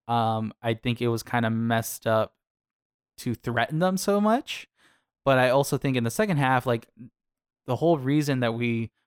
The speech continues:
are so, I think, obsessed with the Krabby Patty is the fact that we don't know what's in it, and it's supposed to be the best burger ever exists, right?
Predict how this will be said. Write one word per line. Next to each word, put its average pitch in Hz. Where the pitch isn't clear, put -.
are 123
so, 127
I 117
think, 123
obsessed -
with 117
the -
Krabby 110
Patty 117
is 123
the 120
fact 110
that 123
we 120
don't 113
know 113
what's 110
in 120
it, 110
and 117
it's 110
supposed -
to -
be 120
the 113
best 110
burger 113
ever 110
exists, 117
right? 120